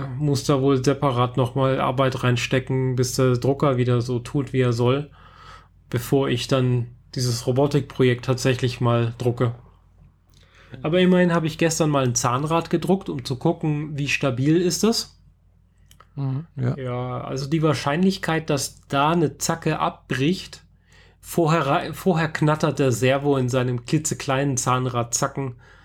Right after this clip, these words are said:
Speaker 1: zueinander, bevor bei meinem großen Zahnrad ein Zacken abbricht, glaub ich. Das ist eigentlich ganz gut, aber ja, musste ich halt auch erst mal rausfinden.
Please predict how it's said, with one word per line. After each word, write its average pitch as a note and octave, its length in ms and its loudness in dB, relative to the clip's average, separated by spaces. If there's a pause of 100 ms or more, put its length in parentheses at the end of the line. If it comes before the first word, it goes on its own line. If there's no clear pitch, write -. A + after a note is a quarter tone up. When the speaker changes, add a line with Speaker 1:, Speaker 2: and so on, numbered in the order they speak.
(460)
Speaker 1:
zueinander, C#3 800 2 (260)
bevor C#3+ 560 0 (260)
bei D#3 100 2
meinem C#3 240 2
großen D3+ 400 2
Zahnrad C3+ 500 0
ein A#2 60 -6
Zacken B2+ 300 -4
abbricht, A#2 420 -4
glaub A2 240 -2
ich. - 180 -8 (1080)
Das F3 200 0
ist G3 100 0
eigentlich F#3+ 360 0
ganz D3+ 280 -2
gut, C#4+ 280 0 (760)
aber D#3 840 0 (340)
ja, B2 220 -2
musste C#3+ 300 0
ich B2+ 80 0
halt E3 140 2
auch D3 140 0
erst C3 200 2
mal B2+ 80 4
rausfinden. A#2 680 -2